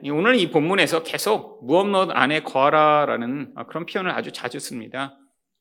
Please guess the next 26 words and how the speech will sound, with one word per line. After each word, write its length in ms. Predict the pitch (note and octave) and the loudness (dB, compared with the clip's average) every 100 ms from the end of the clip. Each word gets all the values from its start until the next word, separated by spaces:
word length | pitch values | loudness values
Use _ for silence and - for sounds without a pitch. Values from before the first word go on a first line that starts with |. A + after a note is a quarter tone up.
| _ _ _ _ _ | _ _ _ _ _
결국 340 | F#3 A#3+ B3 | 4 4 4
진리 320 | - E3+ A#3+ D#4 | 0 0 4 6
안에 180 | G3 D#3 | 6 4
거하라라고 640 | C#3 D3+ D3 C#3 A2+ A2+ | 4 6 6 6 2 -2
지금 380 | - - A2+ A2+ | -10 -14 -12 -6
이야기를 360 | A2 A2 A2+ C3 | -6 -6 -8 -10
하고 160 | F3 | -12
있는 160 | D3+ A2+ | -12 -14
것이죠. 380 | G#2+ - - _ _ _ _ _ _ _ _ _ | -16 -20 -20 _ _ _ _ _ _ _ _ _
아니, 560 | G3+ A3+ G3 F3 A2+ - | 0 4 4 2 -2 -10
"진리를 340 | - D3 F3+ A#3+ | -8 0 2 2
잘 280 | - - G3+ | 0 -2 -2
알아라." 800 | B2 B2+ D3+ C3+ A#2 B2+ C#3 - _ _ _ _ _ _ - | -2 0 2 4 2 0 -6 -12 _ _ _ _ _ _ 0
혹은 140 | B3+ | 2
"진리를 360 | B3 F#3+ G#3+ B3 | 2 2 2 4
잘 200 | B3+ B3+ | 0 2
배워라." 800 | C3 D3 F#3 B2+ A#2 C#3+ - - _ _ - | 4 4 6 2 2 -2 -6 -18 _ _ -8
뭐 120 | F3+ | -4
이런 220 | E3+ A#3+ | 0 0
표현을 480 | D#4+ B3 G3+ C#3+ A#2+ | 0 -4 -2 -2 -2
쓰지 200 | A#2+ - | -4 -4
않고 640 | G3 - - G2 - - _ _ _ _ _ D#3 | -4 -4 -4 -4 -4 -20 _ _ _ _ _ 6
왜 140 | A3+ | 6
"뭐뭇 420 | - C#3 F3 - | 6 2 2 2
안에 340 | B2 B2+ E3+ A3+ | 0 0 0 -2
거하라"라고 1400 | - B2 D3+ F3 D#3+ C#3+ B2 A2 G#2 A2+ A#2 C#3+ - | -4 2 4 4 4 4 2 -2 -6 -8 -8 -8 -14